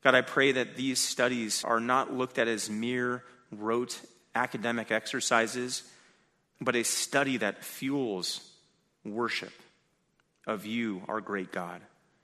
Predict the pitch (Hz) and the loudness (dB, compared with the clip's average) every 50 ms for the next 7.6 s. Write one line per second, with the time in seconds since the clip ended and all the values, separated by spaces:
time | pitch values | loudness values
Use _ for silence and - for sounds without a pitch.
0 | _ _ _ _ _ _ _ _ _ _ _ - 123 104 123 120 123 123 120 113 | _ _ _ _ _ _ _ _ _ _ _ -6 2 6 8 8 8 6 4 -2
1 | 120 120 117 110 107 107 - - - _ _ _ _ _ _ _ - _ - 120 | -4 -2 -2 -2 -4 -6 -10 -16 -20 _ _ _ _ _ _ _ -14 _ -4 -4
2 | 107 107 110 135 135 - - - 123 98 - - 123 131 139 123 101 82 78 87 | -2 0 0 2 2 2 0 -2 -4 -4 -4 -2 -2 0 0 0 0 -2 -6 -10
3 | - - _ _ _ _ _ _ _ _ _ _ _ _ 123 117 131 127 135 131 | -14 -20 _ _ _ _ _ _ _ _ _ _ _ _ 2 8 8 8 8 8
4 | 131 131 113 - - 110 120 120 135 139 131 - 120 113 113 120 117 107 - - | 4 -2 -4 -4 -2 2 4 4 4 4 0 0 -2 -2 -2 -2 -2 -4 -4 -2
5 | 120 123 123 - - 107 113 98 92 98 104 104 90 - - - - _ _ _ | -2 -2 -2 -4 -6 -6 -4 0 0 0 0 0 -4 -10 -16 -20 -20 _ _ _
6 | _ _ _ _ _ _ _ _ _ _ _ _ _ _ 110 113 113 98 123 117 | _ _ _ _ _ _ _ _ _ _ _ _ _ _ -4 -4 0 4 6 6
7 | 120 123 120 107 123 113 104 98 - - - - | 6 6 2 0 -2 -2 -2 -2 -2 -4 -6 -10